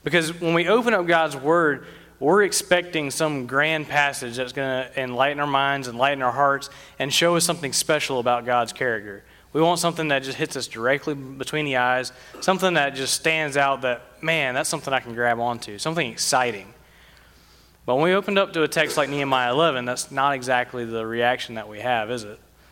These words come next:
And we can be honest, that's fine. That's, that's not normally the reaction that we get from this chapter. Um, and that certainly happened to me when I first began studying for, for this, this sermon.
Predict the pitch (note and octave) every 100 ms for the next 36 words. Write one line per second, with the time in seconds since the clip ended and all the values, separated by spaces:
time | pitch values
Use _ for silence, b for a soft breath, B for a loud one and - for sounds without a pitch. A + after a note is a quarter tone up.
0 | b _ A2+ A#2+ C3 D#3 G3 D3 A#2 B2
1 | C#3+ - F#3 A#2 G#2+ A#2+ - _ - -
2 | - - B2+ C#3 D3+ C#3+ D3 D3 C3+ B2
3 | A#2+ A#2 - A#2 G#2 G#2+ C#3 - A2 G#2+
4 | - B2 A#2+ - - _ B B B B
5 | B B B - A#2 B2+ D#3+ G3 G3+ F3+
6 | E3 D#3+ D3+ C3 C#3+ E3+ D#3 C#3 C3 D3+
7 | C#3+ C#3 C3+ B2 - E3 E3+ D#3+ C3+ A#2+
8 | D3 E3+ - F#3+ F#3+ C#3+ C3 - C#3+ A#2+
9 | D#3+ E3+ B2 G2+